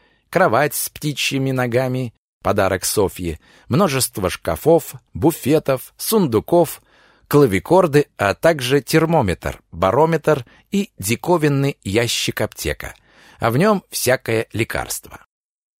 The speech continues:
Все это отражалось в семидесяти пяти зеркалах. Некоторые окна были украшены витражами.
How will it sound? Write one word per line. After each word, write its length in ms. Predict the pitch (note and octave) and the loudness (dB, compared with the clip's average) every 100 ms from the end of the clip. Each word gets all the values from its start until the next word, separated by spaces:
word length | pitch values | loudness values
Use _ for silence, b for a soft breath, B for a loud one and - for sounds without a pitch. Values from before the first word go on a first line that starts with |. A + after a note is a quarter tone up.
| _ _ | _ _
Все 280 | - - A#2+ | -2 2 6
это 440 | D#3 G3 F#3+ E3+ _ - | 6 6 4 4 _ -2
отражалось 840 | B2 G#2+ F#2+ E2+ D3 E3+ C#3+ - | -2 2 2 4 4 4 2 -2
в 60 | - | -4
семидесяти 680 | - C#3+ G3 F3+ - E3 D3 | -2 0 0 0 -2 -2 -2
пяти 280 | A#2 F#2+ B2+ | -2 -2 0
зеркалах. 840 | A2 G#2 - F#2 D2 B1 - - _ _ _ _ _ _ - | 2 0 2 0 0 -6 -12 -20 _ _ _ _ _ _ -2
Некоторые 580 | C#3+ F#3+ F#3+ E3 C#3+ C3 | 0 2 2 4 4 2
окна 420 | - D#3+ - E3 D3+ | 0 -2 0 -2 0
были 260 | B2 B2 | 0 2
украшены 640 | A2 - G#2+ C3+ - C3 B2 | 2 2 -2 -2 -2 0 0
витражами. 840 | G2+ F#2+ F#2+ F2 D#2 C#2+ B1+ - | 0 0 -2 0 -2 -2 -8 -12